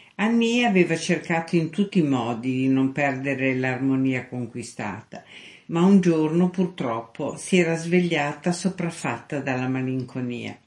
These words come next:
Aveva allora pensato intensamente a Roby. Lui aveva captato il suo pensiero e il suo disagio, diventando a sua volta ombroso.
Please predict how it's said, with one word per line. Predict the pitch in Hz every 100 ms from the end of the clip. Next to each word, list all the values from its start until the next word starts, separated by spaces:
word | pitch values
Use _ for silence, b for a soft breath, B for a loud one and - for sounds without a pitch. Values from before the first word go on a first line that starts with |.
| _ _ _ _ _ _ _
Aveva | - 180 220 214
allora | 214 202 208 202
pensato | 202 190 - 190 196 -
intensamente | 214 196 196 180 - 180 151 135 135 135
a | 143
Roby. | 123 101 107 - - _ _ b b b b b _
Lui | 196 247 240
aveva | 185 165 156
captato | - 160 - - 143 139 -
il | 143
suo | - 139
pensiero | 131 131 127 131 139 135 151 190
e |
il | 190
suo | - 143
disagio, | 123 131 117 110 90 113 110 117 - B B B
diventando | 156 175 208 208 190 180 196
a | 208
sua | - 208
volta | 151 127 127 151
ombroso. | 143 135 120 107 113 - -